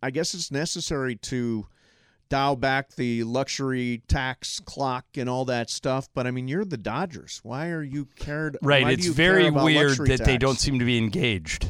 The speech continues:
Speaker 1: Yeah.
Speaker 2: Yeah.
Speaker 1: And I'll tell you, the team that a lot of people are concerned about is the Mets,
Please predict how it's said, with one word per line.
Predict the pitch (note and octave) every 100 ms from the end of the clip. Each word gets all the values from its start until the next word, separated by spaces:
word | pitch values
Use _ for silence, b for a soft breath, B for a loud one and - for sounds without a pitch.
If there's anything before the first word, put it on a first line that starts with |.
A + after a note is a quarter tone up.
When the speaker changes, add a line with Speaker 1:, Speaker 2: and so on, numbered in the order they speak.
| B2+
Speaker 1:
Yeah. | C#3 D3+ B2+ - _ _ B B B B B B -
Speaker 2:
Yeah. | A2+ A2 G2+ -
Speaker 1:
And | D#3+ F3 E3+ E3 D#3 _ _ _ _ _ _ _ _
I'll | -
tell | - C4
you, | F3
the | C#3+
team | - A#3+ B3+
that | G#3+ - - _ _ _ _ _ _ _ _ _
a | B2
lot | C#3 E3
of | D#3
people | D#3 C3+
are | B2
concerned | - A2 C3+ B2+
about | A2 G#2 G2
is | F#2+
the |
Mets, | G2 G#2+ G2 - - -